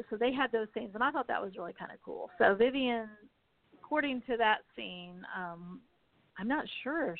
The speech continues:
she's truly off. I thought she was still gonna be on for a while, so I don't know. Anyway, she goes off to try to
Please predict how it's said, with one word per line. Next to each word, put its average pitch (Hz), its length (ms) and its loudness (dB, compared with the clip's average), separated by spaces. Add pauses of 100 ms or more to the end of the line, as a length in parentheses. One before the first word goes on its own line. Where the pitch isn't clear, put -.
she's 170 200 -6 (1000)
truly 226 260 6
off. 202 300 8
I 190 80 2 (100)
thought 359 160 0 (140)
she 226 60 -8
was 202 120 -4 (240)
still - 140 0
gonna 196 180 -8
be - 160 -6
on 285 220 2
for - 100 -6
a - 60 -2
while, - 280 4
so - 80 -4
I 208 140 6
don't 180 100 -2
know. - 140 -12 (580)
Anyway, 208 460 4 (160)
she 277 520 0 (200)
goes 208 180 4
off 185 220 6 (100)
to - 60 -14
try 180 240 -2
to 165 220 0